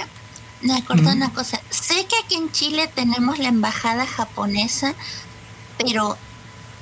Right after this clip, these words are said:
Speaker 1: de cómo esté así a-, actualmente, no sé si se mantenga, si siga, si no, porque hace muchos años atrás,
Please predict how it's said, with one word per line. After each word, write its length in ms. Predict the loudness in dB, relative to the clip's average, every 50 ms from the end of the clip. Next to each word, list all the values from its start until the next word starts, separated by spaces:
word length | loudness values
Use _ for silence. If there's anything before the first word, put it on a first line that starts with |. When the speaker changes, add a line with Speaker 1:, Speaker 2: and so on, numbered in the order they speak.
| -14 -8 -2 0
Speaker 1:
de 180 | 2 2 2 2
cómo 260 | 2 2 4 4 4 2
esté 640 | 2 -2 -6 -12 -12 -6 -2 0 0 2 2 0 -2 -2 -4 -4 -4 -2
así 360 | 0 0 0 2 2 2 2
a-, 140 | 2 0 0
actualmente, 1040 | 0 -2 -2 -4 -2 -2 -2 0 2 4 4 6 6 6 4 4 2 0 0 0 0 -4 -8 -14 -16 -16 -16 -16 -16 -16 -16 -16 -16 -4 2 4
no 240 | 4 6 6 4
sé 180 | 4 2 2 2
si 200 | 2 4 4 4
se 200 | 4 4 4 4
mantenga, 640 | 4 4 4 4 2 2 2 2 2 2 2 2 2
si 140 | 2 2 2
siga, 400 | 2 2 2 2 2 2 2 2
si 180 | 4 4 4 4
no, 200 | 4 4 2 0 -4 -10 -10 -6 -4
porque 220 | -4 -2 0 2
hace 180 | 2 2 4 4
muchos 400 | 4 4 4 4 2 0 0 2 2
años 240 | 2 4 2 2 2 2
atrás, 280 | 0 2 2 0 0